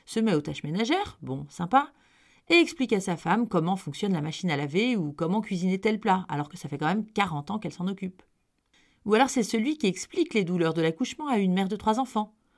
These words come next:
ou comment faire une division à une agrégée de maths, ou juste celui qui commente la conduite d'une meuf qui a son permis depuis plus longtemps que lui. D'ailleurs, qui a juste son permis, ça suffit. Je pense aussi, récemment, à celui qui refusait de croire les chiffres que je lui donnais sur les fausses accusations d'agression sexuelle,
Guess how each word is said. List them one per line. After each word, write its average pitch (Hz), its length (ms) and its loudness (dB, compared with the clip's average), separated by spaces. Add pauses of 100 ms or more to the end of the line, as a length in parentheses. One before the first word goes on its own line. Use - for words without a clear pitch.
(400)
ou 165 140 2
comment 165 340 0
faire 151 180 -6
une 147 80 -2
division 180 460 0
à 240 80 0
une 147 100 -4
agrégée 190 380 0
de 220 40 -2
maths, 226 320 0
ou 196 200 0
juste 320 260 -4
celui 262 300 -4
qui 226 120 -6
commente 247 460 0
la 190 120 -2
conduite 202 440 -4
d'une 170 160 -2
meuf 214 180 -2
qui - 80 -6
a 170 60 -2
son 165 140 -8
permis 170 260 -2
depuis 170 280 -6
plus 170 180 -8
longtemps 160 260 -8
que - 80 -20
lui. 160 160 -8 (720)
D'ailleurs, 180 240 2
qui - 80 -4
a 147 40 -2
juste 156 200 -4
son 147 80 -6
permis, 180 320 0
ça 147 160 -8
suffit. - 380 -10 (960)
Je - 100 -14
pense 226 220 -4
aussi, 240 280 -4
récemment, 190 560 0
à - 80 2
celui 233 260 -2
qui 214 120 -2
refusait 202 360 0
de 170 100 0
croire 175 300 -2
les 160 120 -2
chiffres 180 380 -8
que 170 120 -4
je 147 100 -8
lui 135 200 -8
donnais 208 400 -2
sur - 180 -6
les 175 100 0
fausses 202 440 -6
accusations 202 580 -4
d'agression 180 400 -2
sexuelle, 156 500 -8